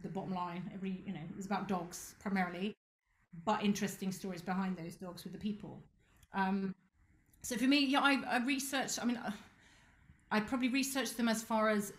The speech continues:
just having, I have a, a set format of the type of thing I want to say, a bit like yourself, probably.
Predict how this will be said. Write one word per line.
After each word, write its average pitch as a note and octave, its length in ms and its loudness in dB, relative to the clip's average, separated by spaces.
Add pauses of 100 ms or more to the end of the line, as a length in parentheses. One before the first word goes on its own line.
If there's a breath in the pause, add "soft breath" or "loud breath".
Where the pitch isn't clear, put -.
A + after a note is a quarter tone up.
(100)
just A3+ 280 0
having, G#3 600 4
I F#3+ 60 -4
have G#3+ 160 0
a, G3 260 -2
a F#3 60 -6
set - 220 -4
format B3 440 2
of G3+ 160 -2 (480)
the G3+ 80 -6
type A3 460 -2
of G#3+ 80 -2
thing A#3 240 0
I A3 80 2
want A3 180 -2
to - 60 -12
say, A#3 380 -2
a - 100 -14
bit - 100 -12
like F#3 160 -6
yourself, G3+ 400 -4 (240)
probably. G3+ 400 -4